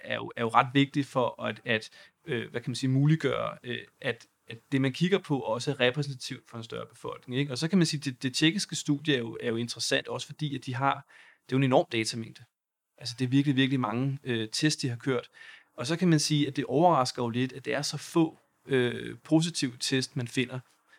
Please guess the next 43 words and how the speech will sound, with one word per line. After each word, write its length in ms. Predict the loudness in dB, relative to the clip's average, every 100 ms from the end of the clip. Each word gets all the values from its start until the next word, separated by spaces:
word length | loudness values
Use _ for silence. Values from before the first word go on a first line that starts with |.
| _
Og 80 | -4
når 60 | 0
man 120 | 0
så 120 | 2
ser 220 | 4 4
på 140 | 2 0
det, 220 | 2 2
jamen, 180 | 2 0
så 160 | -2 0
får 120 | 0
man 140 | 0
så 120 | -2
en 60 | -2
indikation 580 | -2 -4 -4 -2 -2 -2
af 100 | 0
et 80 | 2
meget, 220 | 2 2
meget 220 | 0 0
lavt 240 | 2 2 2
mørketal, 560 | -2 -2 -4 -6 -6 -12 _ _ _ _
som 220 | -2 2
igen 400 | 2 4 2 2 0
jo, 320 | 2 2 0 _ _ -2
øh, 260 | 2 2 -2 -8
kan 120 | -6
man 100 | -6
sige, 140 | -6 -4
gør, 220 | 2 2
at 140 | 2
selvom 260 | -2 -2 -4
det 100 | -4
måske 300 | -6 -6 -8
er 120 | -2
relativt 500 | 2 2 0 -6 -8
få 200 | -14 -16 -6
døde, 300 | 2 4 2 -4 -20 _
jamen, 240 | -4 -2 -2
så 120 | -4 -4
får 140 | -4
man 100 | -4
jo 80 | -4
så, 260 | 0 -2 -2 _ _
øh, 240 | -4 -4